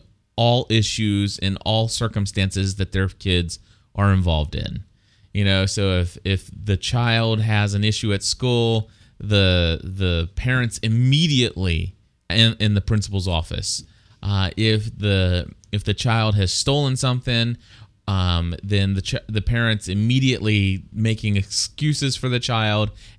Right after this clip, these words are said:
and, and taking care of that situation. If the child's having, uh, issues with other children in the neighborhood, then the parents knocking on the child's door that the issue, rather than teaching. <laughs> A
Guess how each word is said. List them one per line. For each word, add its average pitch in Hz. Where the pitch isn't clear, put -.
and, 98
and 98
taking 104
care 98
of 92
that 87
situation. 85
If 104
the 104
child's 107
having, 95
uh, 90
issues 123
with 113
other 113
children 113
in 107
the 104
neighborhood, 131
then 117
the 117
parents 117
knocking 123
on 117
the 110
child's 117
door 131
that 117
the 113
issue, 110
rather 117
than 110
teaching. 135
<laughs> -
A -